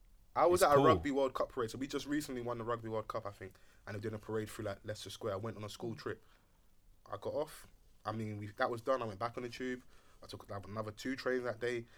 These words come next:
Speaker 1: I don't know. Maybe it was just being young, stupid, naive. I just was like, "Fuck them pricks, man." That's just how I was. And even now, I just choose not to. Am I oblivious to what's going on outside? No.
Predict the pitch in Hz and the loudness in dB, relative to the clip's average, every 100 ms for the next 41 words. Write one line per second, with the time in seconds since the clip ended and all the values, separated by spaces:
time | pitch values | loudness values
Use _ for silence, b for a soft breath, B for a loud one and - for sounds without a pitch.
0 | b - 147 190 190 147 190 208 190 - | b 2 4 6 4 4 4 6 0 -2
1 | 180 151 151 151 147 - - 160 147 131 | -4 0 4 4 4 -2 -4 -4 -4 -2
2 | 131 135 123 - - 127 139 139 127 127 | -2 0 -4 -8 -4 -2 -2 -6 -6 -4
3 | 120 - - b b b - - - - | -4 -6 -14 b b b -18 -8 -6 0
4 | 165 139 - - - 110 127 143 - - | 0 0 0 -2 -4 -8 -8 -10 -14 -16
5 | - - - - - - 147 160 156 147 | -20 -20 -20 -20 -20 -8 -6 0 2 6
6 | 175 123 - b b b 127 160 151 160 | 6 4 -4 b b b -2 0 2 2
7 | 165 131 131 - 151 131 147 - - 101 | 4 2 0 -4 -4 -2 -4 -4 -6 -8
8 | b b b - 143 160 165 160 156 151 | b b b 4 6 8 8 8 4 -4
9 | - - - - - - - _ - - | -16 -18 -18 -20 -20 -20 -20 _ -20 -14
10 | - 113 135 190 175 170 170 - 170 160 | -6 0 4 4 2 -2 -4 2 4 4
11 | 147 - 139 117 135 107 | 0 2 2 2 -2 -2